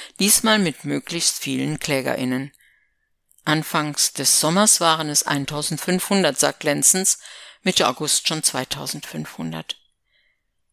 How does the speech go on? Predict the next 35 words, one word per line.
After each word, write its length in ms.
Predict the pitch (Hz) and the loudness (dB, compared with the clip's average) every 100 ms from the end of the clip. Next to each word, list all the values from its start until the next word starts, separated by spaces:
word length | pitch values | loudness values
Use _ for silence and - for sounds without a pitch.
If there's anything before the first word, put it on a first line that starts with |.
| _ _ | _ _
Er 160 | 202 | 0
erzählt 540 | 233 - - 262 247 - | 2 4 6 6 4 2
auch 200 | 170 180 | 2 2
von 200 | - 196 | 0 2
einem 240 | 190 190 | 2 0
Krebsfall, 680 | - 214 208 - - 160 156 | 2 2 4 2 2 0 0
in 200 | 127 147 | -2 -2
dem 240 | 156 156 | 0 0
Dokumente 720 | 151 - 156 147 175 196 214 | -4 -6 -2 0 2 2 2
einen 300 | - 147 143 | 0 -2 -2
Zusammenhang 800 | 139 143 - 156 175 175 175 170 - - - | -2 2 2 2 0 -2 -2 -4 -8 -16 -10
mit 180 | - 190 | -2 2
der 100 | 190 | 2
P 260 | - 175 151 | 2 4 4
F 160 | 143 | 4
A 160 | 135 123 | 0 0
S-Verschmutzung 840 | 139 139 - 156 - 156 - 156 | 2 2 2 -2 -2 -4 -4 -4
belegen 460 | 156 160 165 165 143 | -2 0 0 0 -2
sollen. 420 | 143 139 139 151 - _ _ _ _ _ _ _ _ - | -2 -2 -4 -6 -14 _ _ _ _ _ _ _ _ -4
Und 140 | 175 - | -2 0
von 180 | 196 | -2
einer 220 | - 151 143 | 0 0 -2
Frau, 440 | - 165 180 196 | -2 0 0 0
die 160 | 175 151 | -4 -4
er 240 | 139 - | -4 -6
ihr 340 | 147 139 135 | -4 -2 -4
im 240 | 120 131 135 | -6 -6 -6
Juni 420 | 143 160 196 202 | -6 -2 0 0
begegnete, 800 | 190 180 175 165 180 170 175 170 - - - - - | -2 0 -2 -2 -4 -2 0 -2 -6 -20 -20 -20 -2
als 220 | 180 180 | 0 2
er 80 | 160 | 0
das 260 | 147 - | 2 0
Konzept 580 | - 135 - 175 175 - | 0 -2 0 0 0 -4
bei 120 | - | -2
einem 400 | - 143 143 143 | 0 0 -2 -6